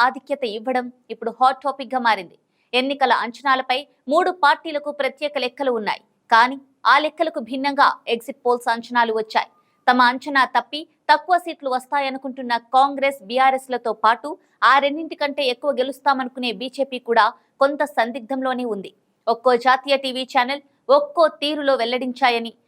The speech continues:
ఇక సర్వే సంస్థలు కూడా పొంతన లేకుండా ఇచ్చాయని అభిప్రాయంతో పొలిటికల్ లీడర్లు గందరగోళంలో పడ్డారు. గత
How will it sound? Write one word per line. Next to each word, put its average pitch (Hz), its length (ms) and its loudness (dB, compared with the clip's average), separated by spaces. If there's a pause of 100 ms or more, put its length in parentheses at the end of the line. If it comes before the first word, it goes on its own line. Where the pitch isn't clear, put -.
(160)
ఇక 254 120 0
సర్వే 262 400 2
సంస్థలు 277 460 -2
కూడా 269 280 4 (320)
పొంతన 302 300 0
లేకుండా 285 480 0
ఇచ్చాయని 247 500 -2
అభిప్రాయంతో 240 720 -2 (280)
పొలిటికల్ 294 400 0
లీడర్లు 240 320 -2 (100)
గందరగోళంలో 254 640 0
పడ్డారు. 233 420 0 (420)
గత 262 80 4